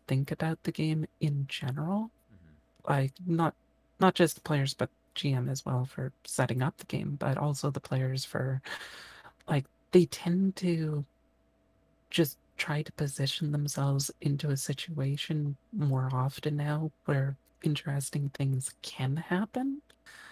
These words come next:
Speaker 1: Because, like, by default, if you were just gonna roll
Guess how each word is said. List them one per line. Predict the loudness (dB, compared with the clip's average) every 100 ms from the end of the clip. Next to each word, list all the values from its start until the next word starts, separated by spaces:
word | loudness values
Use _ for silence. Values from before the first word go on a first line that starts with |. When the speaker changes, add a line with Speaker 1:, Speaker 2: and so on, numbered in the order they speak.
| -20 -20 _ _ 2
Speaker 1:
Because, | 2 4 2 2 0
like, | -2 -2 _ _ _ _ _ _ _ _ _ _ -6 6
by | 8
default, | 8 6 6 6 0 -2
if | 4 4 2 -4 -4
you | 4
were | 8 8
just | 8 4
gonna | 2
roll | 2 2 2 0